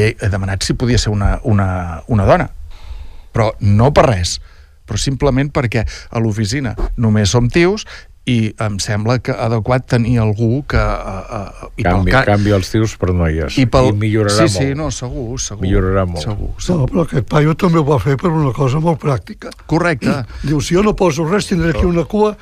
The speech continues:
Speaker 1: Però,
Speaker 3: de
Speaker 1: Agustí,
Speaker 3: dues-centes persones i acabaré triant
Speaker 1: set mil,
Speaker 3: amb la que jo vull.»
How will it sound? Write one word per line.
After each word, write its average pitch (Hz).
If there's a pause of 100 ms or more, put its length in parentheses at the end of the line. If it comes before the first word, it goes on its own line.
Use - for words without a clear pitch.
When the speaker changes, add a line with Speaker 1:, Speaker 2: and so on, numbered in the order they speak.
Speaker 1:
Però, 143 (220)
Speaker 3:
de 156
Speaker 1:
Agustí, 165
Speaker 3:
dues-centes 120
persones 208
i 190
acabaré 165
triant 180 (440)
Speaker 1:
set -
mil, 147
Speaker 3:
amb 151
la -
que 175
jo 160
vull.» 120